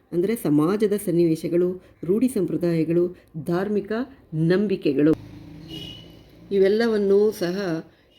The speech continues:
ಹೆಣ್ಣಿನ ಮೇಲೆ, ಅಂದ್ರೆ ಸ್ತ್ರೀಯರ ಮೇಲೆ ಹೇರ್ತಾ ಹೋಗ್ತಾರೆ. ಅದರಲ್ಲಿ ಒಂದೊಂದನ್ನು ಯಾವ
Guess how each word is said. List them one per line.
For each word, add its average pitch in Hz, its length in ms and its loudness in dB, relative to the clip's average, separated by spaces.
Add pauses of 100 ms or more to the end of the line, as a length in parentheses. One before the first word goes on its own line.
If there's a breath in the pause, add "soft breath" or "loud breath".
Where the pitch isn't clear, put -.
(340)
ಹೆಣ್ಣಿನ 202 440 4
ಮೇಲೆ, 165 340 4
ಅಂದ್ರೆ 208 720 -2
ಸ್ತ್ರೀಯರ 208 560 -2
ಮೇಲೆ 190 340 0
ಹೇರ್ತಾ 170 320 -2
ಹೋಗ್ತಾರೆ. 160 840 -4
ಅದರಲ್ಲಿ 214 400 2
ಒಂದೊಂದನ್ನು 196 680 2
ಯಾವ 175 300 0